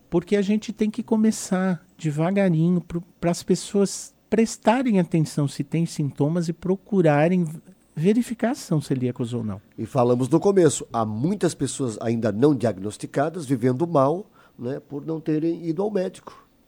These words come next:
Speaker 2: né?
Speaker 1: Exatamente. Tu vê que o Santa Catarina é o estado que mais tem notificação de doença celíaca.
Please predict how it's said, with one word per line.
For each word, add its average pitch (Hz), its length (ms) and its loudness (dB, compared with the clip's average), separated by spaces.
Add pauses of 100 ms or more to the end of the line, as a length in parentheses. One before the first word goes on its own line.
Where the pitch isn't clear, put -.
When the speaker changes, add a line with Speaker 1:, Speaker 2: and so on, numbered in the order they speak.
(120)
Speaker 2:
né? 95 160 -16 (640)
Speaker 1:
Exatamente. 127 680 0 (300)
Tu - 80 -6
vê 208 140 6
que 226 120 2
o 185 80 4
Santa 220 240 2
Catarina 196 420 4
é - 20 2
o 185 100 4
estado 180 460 0
que - 180 -4
mais 165 420 2
tem 190 320 0
notificação 190 720 0
de 180 60 -2
doença 180 260 0
celíaca. 170 640 2